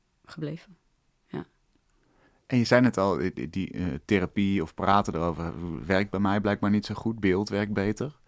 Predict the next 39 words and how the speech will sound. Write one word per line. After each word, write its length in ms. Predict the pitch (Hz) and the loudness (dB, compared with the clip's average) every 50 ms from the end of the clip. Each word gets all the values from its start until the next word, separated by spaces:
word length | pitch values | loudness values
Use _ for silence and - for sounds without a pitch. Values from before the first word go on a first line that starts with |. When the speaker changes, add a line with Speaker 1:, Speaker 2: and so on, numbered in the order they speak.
| _ _ | _ _
Speaker 1:
Ja. 160 | - 175 165 | -4 -2 0
Speaker 2:
Wat 120 | 143 139 139 | 2 0 0
is 80 | - | 0
dan 120 | - 143 135 | -2 -2 -2
de 40 | 131 | -2
kracht 200 | - 131 131 - | -4 -4 -6 -6
van 100 | - 120 | -8 -6
fotografie 720 | - 127 117 - - - 117 - - 143 123 101 98 104 - - - - | -4 -4 -4 -4 -6 -8 -10 -6 -4 -2 -2 -2 -4 -6 -14 -20 -20 -4
bij 180 | - 95 95 95 | 0 0 0 2
dit 180 | 101 104 - - | 0 -2 -2 -4
verhaal? 380 | - 85 90 92 90 87 87 85 | -6 -4 -2 -2 -2 -2 -2 -2
Hoe, 180 | 90 98 104 104 | -4 -4 -4 -4
hoe 160 | 104 104 98 | -6 -6 -8
zou 160 | 101 107 110 | -6 -8 -8
je 60 | 107 | -6
dat 140 | 104 101 - | -6 -8 -8
omschrijven? 500 | 104 101 - - - 117 98 85 85 - _ _ _ _ _ _ - - - - - - - - - - - - - - - - - - _ _ _ _ _ _ _ _ _ | -8 -10 -10 -10 -10 -10 -10 -10 -14 -18 _ _ _ _ _ _ -20 -20 -20 -20 -20 -20 -20 -20 -20 -20 -20 -20 -20 -20 -20 -20 -20 -20 _ _ _ _ _ _ _ _ _
Speaker 1:
Ehm, 380 | - 208 220 233 240 247 240 - - _ _ _ _ _ _ _ _ _ _ _ _ _ _ _ _ _ _ _ _ _ _ _ _ _ _ _ _ _ _ _ _ | 6 6 8 8 8 6 4 2 0 _ _ _ _ _ _ _ _ _ _ _ _ _ _ _ _ _ _ _ _ _ _ _ _ _ _ _ _ _ _ _ _
nou, 280 | - 208 214 220 226 202 | 2 4 6 6 6 6
wat 140 | 226 233 | 4 4
ik 100 | 269 262 | 2 0
wel 360 | - 220 226 233 233 226 226 226 | 0 2 4 4 4 4 2 0
een 60 | 226 | -2
soort 280 | - - 208 214 214 | -4 -4 -6 -6 -8
van, 240 | - - 214 202 196 190 196 196 | -8 -8 -6 -4 -4 -2 -2 0
ehm, 420 | 190 190 190 - 95 - - - - - _ _ _ _ _ _ _ _ _ _ _ _ - 190 | 0 0 0 -2 -2 -4 -4 -8 -10 -12 _ _ _ _ _ _ _ _ _ _ _ _ 0 0
waar 100 | 196 196 | 2 2
we 60 | 202 | 0
het 80 | 196 - | 0 2
net 200 | 190 190 190 202 | 2 2 2 2
ook 140 | 190 190 190 | 0 0 0
al 120 | 175 160 | 0 -2
over 200 | 165 170 - 180 | -2 -4 -4 -6
hadden, 180 | 165 165 170 170 | -4 -4 -4 -4
het, 280 | 170 170 - - - - | -4 -6 -10 -18 -20 -20
het, 180 | - 175 - - | -20 -18 -16 -18
het 220 | - - _ _ _ _ | -18 -18 _ _ _ _
heel 260 | _ - 180 185 196 | _ -4 -2 -2 -2
vaak, 580 | - - 190 190 185 185 - - - - - | -2 -2 -2 -2 -2 -2 -6 -12 -20 -20 -20